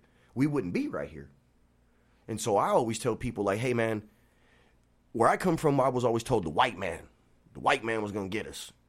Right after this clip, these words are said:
And I'm like, "What the fuck? What does that mean?" When you come from a less affluent neighborhood, you think about scenarios. You think about being in a car riding with your parents and the cops pull behind you.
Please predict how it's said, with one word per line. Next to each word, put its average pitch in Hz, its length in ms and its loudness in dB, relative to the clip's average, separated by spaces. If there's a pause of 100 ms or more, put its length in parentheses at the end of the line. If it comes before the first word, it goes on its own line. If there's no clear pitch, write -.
(360)
And 98 140 0
I'm 285 160 -2
like, 202 180 0
"What 302 140 -6
the - 120 -2
fuck? - 540 -8 (960)
What 131 260 -2 (140)
does 208 240 0
that 180 240 -2
mean?" 127 280 0 (500)
When 123 140 4
you 185 80 0
come 226 200 4
from 170 180 4
a 120 40 6
less 147 340 2
affluent 156 520 -2
neighborhood, 147 440 -2
you 135 100 0
think 143 220 -2
about 117 260 0
scenarios. 110 680 0 (360)
You 147 80 -2
think 190 140 -2
about 143 260 0
being 143 220 2
in 120 100 0
a 101 40 -4
car 123 300 2
riding 120 320 0
with 110 160 -6
your 92 60 -8
parents 110 580 0 (460)
and 104 180 2
the - 60 -2
cops 131 320 -2
pull 110 240 -6
behind 98 340 -6
you. 73 140 -12